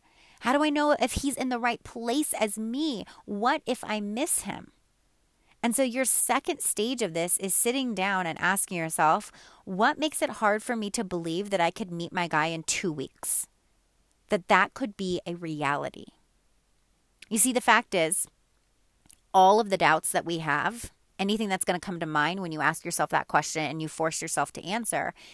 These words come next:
is and are the things that are getting in the way between you and your guy.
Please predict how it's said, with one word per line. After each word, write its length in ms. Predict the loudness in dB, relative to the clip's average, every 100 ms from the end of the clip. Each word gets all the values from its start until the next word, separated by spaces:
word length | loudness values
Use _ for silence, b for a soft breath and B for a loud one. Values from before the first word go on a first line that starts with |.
| B B B B B B B _ _ _ _ _ _ _ _ _
is 840 | 6 8 10 8 4 0 4 6 4 2 -14 _ _ _ _ -2
and 220 | 0 -2 -6 0
are 800 | 4 6 8 8 6 4 0 -8 _ _ _ _ _ _ _ _ _ _ _ _ _ _ _ _ _ _ _ _ 0
the 140 | 2
things 260 | 2 0 2
that 100 | 0
are 60 |
getting 240 | 0 -2 -2
in 120 | -6
the 80 | -4
way 200 | -2 -2
between 400 | -6 -6 -6 -6
you 120 | -6
and 100 | -6
your 100 | -2
guy. 320 | 0 0 -4